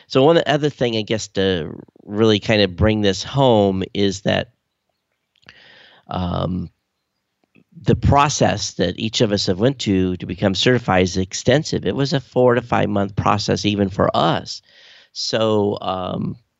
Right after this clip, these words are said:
the companies have paid their dues to get through this. And I think what you'll see here is that while the direct response advertisers already know what type of performance they're getting, they look,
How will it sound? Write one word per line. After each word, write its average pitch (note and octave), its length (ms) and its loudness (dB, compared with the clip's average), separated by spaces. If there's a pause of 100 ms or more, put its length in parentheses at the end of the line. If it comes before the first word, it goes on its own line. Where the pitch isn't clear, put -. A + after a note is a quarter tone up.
the A2 100 -4
companies A#2 400 2
have G2+ 160 2
paid B2 220 0
their G#2+ 100 4
dues A#2+ 500 2
to - 120 -2
get G#2 340 -2
through C#3+ 460 4
this. F2+ 540 -2 (520)
And F#2+ 580 2
I G#2 120 0
think A2+ 280 -4
what A2 180 2
you'll G2+ 180 0
see A2+ 500 -6
here G2 400 -2
is F#2 420 -4
that F2+ 280 0 (380)
while G#2+ 520 4
the G2+ 220 -2
direct A2+ 340 0
response A2+ 560 -6
advertisers F#2 800 -2
already A2 640 2
know G2+ 220 4
what F2+ 180 0
type - 240 -6
of - 80 -10
performance F2+ 600 0
they're E2 100 2
getting, E2 340 -2
they A#2+ 160 4
look, B2+ 380 2